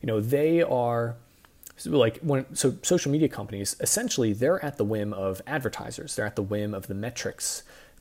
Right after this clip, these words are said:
that they're trying to achieve for their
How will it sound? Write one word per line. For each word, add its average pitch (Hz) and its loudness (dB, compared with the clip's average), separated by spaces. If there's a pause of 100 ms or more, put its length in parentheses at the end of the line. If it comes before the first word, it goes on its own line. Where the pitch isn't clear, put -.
that - -6
they're 95 2 (160)
trying 101 -6
to - -6
achieve 104 -4 (240)
for 101 4
their 95 4